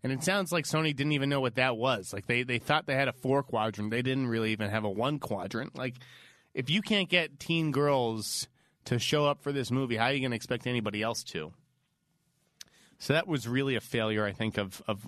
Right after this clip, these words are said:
of marketing, even though I liked the Charlie's Angels, uh,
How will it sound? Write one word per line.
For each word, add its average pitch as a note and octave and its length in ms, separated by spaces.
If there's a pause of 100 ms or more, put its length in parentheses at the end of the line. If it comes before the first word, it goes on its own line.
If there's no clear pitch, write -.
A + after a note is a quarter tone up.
of G2 160
marketing, G#2+ 540
even E3+ 180
though F#3 120
I E3+ 80
liked D3 220
the - 80
Charlie's G#2 320
Angels, G2+ 500
uh, G2 280